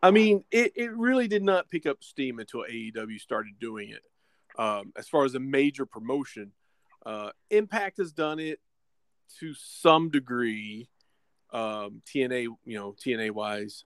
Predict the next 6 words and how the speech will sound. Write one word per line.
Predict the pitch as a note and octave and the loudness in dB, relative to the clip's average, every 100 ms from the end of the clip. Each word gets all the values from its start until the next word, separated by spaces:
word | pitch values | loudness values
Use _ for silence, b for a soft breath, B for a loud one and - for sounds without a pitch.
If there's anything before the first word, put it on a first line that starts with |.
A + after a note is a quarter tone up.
| _ | _
and | C3 B2+ B2+ B2+ B2+ A#2+ - | -2 0 2 2 0 -4 -6
I, | B2+ B2 - _ | -6 -6 -8 _
I | C3 | -10
feel | B2+ E3+ | -2 2
like | D#3 C#3 B2 | 2 2 0
they | C#3 D#3 D3 C#3+ C3 | 0 2 0 -2 -6